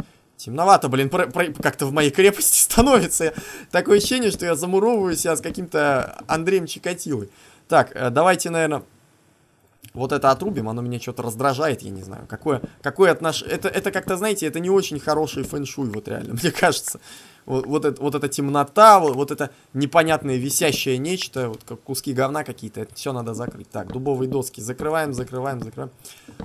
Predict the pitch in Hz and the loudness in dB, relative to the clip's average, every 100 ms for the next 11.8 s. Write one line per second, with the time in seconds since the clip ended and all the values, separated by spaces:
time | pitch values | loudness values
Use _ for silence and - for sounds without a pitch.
0 | - - 104 147 156 - - - - - | -18 -12 4 8 8 6 -12 -18 -20 -14
1 | 107 110 107 - - 160 220 220 180 151 | -8 -6 -6 -6 0 0 2 -2 -2 -2
2 | 151 160 165 151 139 139 - 185 185 160 | 0 0 0 -2 -2 -4 4 4 4 2
3 | 139 147 139 131 139 131 139 156 156 127 | -4 -2 -4 -6 -6 -4 -2 -2 -2 -4
4 | 127 123 135 - 156 160 151 147 151 156 | -2 -2 -4 -2 -2 -2 -4 -2 -4 -4
5 | 156 165 147 - 165 143 101 135 131 175 | -4 -2 -2 -2 2 2 4 2 2 2
6 | 180 - 107 120 117 - - _ _ - | 2 0 -4 -2 -2 -4 -20 _ _ -8
7 | 139 165 143 143 147 131 196 285 247 180 | 2 4 4 4 2 4 4 4 2 -2
8 | 123 110 151 170 123 104 117 - - 160 | -4 0 0 0 -6 -8 -10 -12 -2 2
9 | 208 185 151 - 131 139 117 - - - | 2 2 -2 0 0 0 -2 -8 -18 -14
10 | - 120 127 - 123 135 - 120 92 - | -8 -6 -4 -4 -6 -6 -18 -18 -18 -14
11 | 95 117 123 - - 90 147 | -10 -10 -10 -16 -16 -2 -2